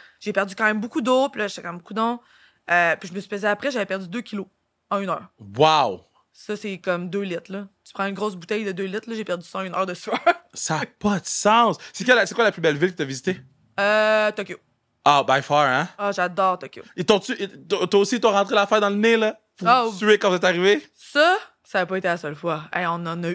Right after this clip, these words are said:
Speaker 1: eu des tests, là, euh, pour, euh, <laughs> tu sais, on, on a commencé à voyager super tôt, tu sais, on n'a pas fait, euh, de compétition pendant peut-être six mois à cause de la
Speaker 2: Ouais.
Speaker 1: covid,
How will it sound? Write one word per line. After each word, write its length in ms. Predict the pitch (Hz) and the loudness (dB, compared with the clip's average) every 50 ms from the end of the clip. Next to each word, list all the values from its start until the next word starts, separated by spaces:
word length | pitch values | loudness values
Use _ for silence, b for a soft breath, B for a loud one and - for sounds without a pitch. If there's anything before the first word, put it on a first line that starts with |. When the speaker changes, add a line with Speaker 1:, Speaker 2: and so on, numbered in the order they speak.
| - - | -6 -2
Speaker 1:
eu 260 | 233 240 247 247 233 | 0 0 2 0 0
des 180 | 180 202 175 | -2 -4 -6
tests, 360 | 170 _ 208 196 185 185 - - | -4 _ -2 -2 -2 -2 -6 -8
là, 80 | 180 | -4
euh, 340 | 180 180 180 180 165 165 160 | -2 0 0 0 0 -2 -2
pour, 200 | 165 185 180 175 | -4 -8 -6 -2
euh, 80 | 180 175 170 - - | -2 -2 -2 -4 -12
<laughs> 160 | - _ _ | -20 _ _
tu 80 | _ 247 | _ 2
sais, 20 | |
on, 200 | 233 214 202 180 | 2 4 4 2
on 80 | 208 226 | 0 -2
a 40 | 220 | -2
commencé 280 | - 226 226 240 - 320 | -2 -2 -4 -2 -2 -2
à 60 | 339 | 0
voyager 340 | 294 247 220 220 196 214 233 | 0 0 0 -2 -4 -8 -10
super 460 | - - - - - 247 233 226 233 | -12 -12 -12 -2 0 0 0 0 -2
tôt, 180 | - 233 233 226 | -6 -6 -6 -6
tu 80 | - | -6
sais, 80 | - 233 | -6 -4
on 100 | 208 196 | -4 -4
n'a 140 | 190 190 185 | -4 -6 -8
pas 220 | 185 - 226 226 | -6 -4 -6 -6
fait, 340 | 226 - 247 247 247 _ 226 | -2 -4 -4 -4 -4 _ -4
euh, 260 | 214 208 202 202 196 190 b b b b b b b _ _ | -4 -2 -2 -4 -4 -6 b b b b b b b _ _
de 220 | - 190 196 196 190 | -6 -4 -2 -2 -4
compétition 520 | 190 - 208 208 196 - - - 233 233 233 | -4 -6 -10 -10 -10 -14 -12 -8 -6 -6 -4
pendant 240 | 220 214 196 196 | -2 -2 -4 -4
peut-être 220 | 196 - 208 202 196 | -4 -4 -8 -8 -8
six 300 | - - - - - 214 | -12 -20 -20 -10 -8 -6
mois 300 | 202 196 202 208 226 262 | -4 -4 -2 0 0 0
à 40 | 277 | 0
cause 120 | 262 254 | -2 -4
de 60 | 233 240 | -4 -4
la 60 | 240 240 | -4 -2
Speaker 2:
Ouais. 60 | 226 | -6
Speaker 1:
covid, 420 | 208 196 220 240 269 349 349 277 | -6 -6 -6 -4 -4 -4 -4 -8